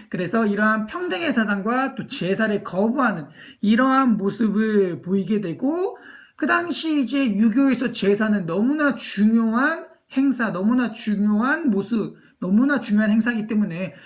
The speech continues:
이거를 거부한다라는 건 유교 사상 자체, 즉 조선의 뿌리인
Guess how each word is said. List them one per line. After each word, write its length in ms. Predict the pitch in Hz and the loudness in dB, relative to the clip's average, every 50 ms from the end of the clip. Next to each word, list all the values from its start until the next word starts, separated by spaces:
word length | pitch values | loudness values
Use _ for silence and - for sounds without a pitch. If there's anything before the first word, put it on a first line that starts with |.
| - - - | -20 -8 -2
이거를 440 | 202 208 208 285 294 285 269 240 | 0 2 2 4 2 2 2 0
거부한다라는 720 | - 190 202 202 190 220 214 214 202 202 196 190 180 180 185 | -2 0 0 2 2 2 2 2 2 0 -2 -4 -4 -6 -4
건 340 | 175 240 277 311 - - - | -2 0 0 0 -2 -4 -4
유교 380 | 156 196 208 175 208 240 240 233 | -2 0 0 2 2 2 2 2
사상 380 | 214 - 294 302 302 311 302 254 | 0 0 -2 0 2 2 0 0
자체, 300 | 185 143 131 - 147 135 | -4 -6 -8 -8 -8 -6
즉 200 | - 160 139 - - - - - _ | -6 -6 -6 -8 -14 -20 -20 -20 _
조선의 540 | _ - 202 190 - 233 220 208 214 - - | _ -6 -4 -2 2 2 2 2 0 -2 -4
뿌리인 580 | - 339 285 320 294 262 269 339 381 - - | -6 -4 -2 0 2 2 0 0 -2 -6 -14